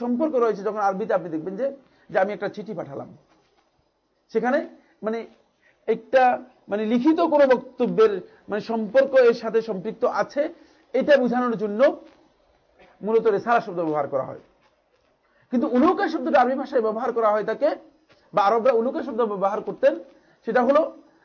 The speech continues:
যে শুধু রিসালার যে অর্থে, সেই অর্থে নয়। এটা মেসেজ, but এই মেসেজটা হচ্ছে কোন একটা জিনিসকে স্থানান্তর করার জন্য, কোন একটা জিনিসকে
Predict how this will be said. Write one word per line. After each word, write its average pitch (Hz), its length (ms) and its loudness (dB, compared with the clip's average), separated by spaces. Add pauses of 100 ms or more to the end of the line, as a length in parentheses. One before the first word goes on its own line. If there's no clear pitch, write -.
(220)
যে 247 120 6 (680)
শুধু 254 200 2 (280)
রিসালার 269 440 4 (640)
যে 208 60 2 (120)
অর্থে, 208 240 -8 (120)
সেই 185 200 -2
অর্থে 160 220 -10 (120)
নয়। 143 240 -10 (440)
এটা 262 120 4 (100)
মেসেজ, 349 320 0 (840)
but 311 160 4 (180)
এই 262 120 2
মেসেজটা 320 520 0
হচ্ছে 311 260 0 (420)
কোন 226 100 2 (100)
একটা 254 140 2 (120)
জিনিসকে 285 360 -4 (100)
স্থানান্তর 180 560 -8 (100)
করার 135 280 -4 (340)
জন্য, 117 200 -18 (800)
কোন 190 160 -6
একটা 185 180 -2
জিনিসকে 202 340 -6